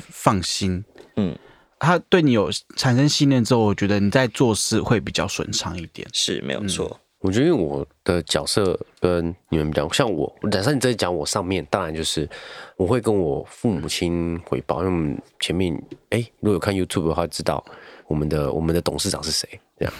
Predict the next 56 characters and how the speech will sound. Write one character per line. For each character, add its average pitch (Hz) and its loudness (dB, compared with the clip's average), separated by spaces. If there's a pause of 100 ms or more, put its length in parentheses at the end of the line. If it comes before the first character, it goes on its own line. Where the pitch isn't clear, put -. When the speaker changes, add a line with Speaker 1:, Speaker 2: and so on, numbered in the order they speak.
(140)
Speaker 3:
如 87 2
果 92 2
你 92 2
有 90 2
看 87 -4
YouTube 82 -4
的 73 -4
话， 71 -6
赶 76 -6
快 78 -4
去 80 -4
看。 76 -4 (320)
好， 101 0
反 101 0
正， 151 0 (360)
呃， 92 2
我 90 0
会 127 2
跟 107 0
他 104 0
们 78 -2 (200)
讨 71 -2
论 98 0 (120)
啊。 - -16 (380)
Speaker 1:
嗯。 101 0
Speaker 3:
那 110 0 (140)
我 113 2
自 175 0
己 110 -2
的 82 2
话， 90 0
觉 80 -2
得 80 0
是 78 -2
建 101 0
立 85 0
信 73 0
心。 71 -2 (380)
Speaker 1:
建 160 4
立 147 6
什 104 2
么 98 2
信 104 4
心？ 95 -2
谁 95 -2
的 95 -2
信 92 -2
心？ 87 -6 (200)
Speaker 3:
就 98 0
是 85 0
我 85 2
上 113 0
面 101 0
的 76 -6
主 - -6
管。 - -4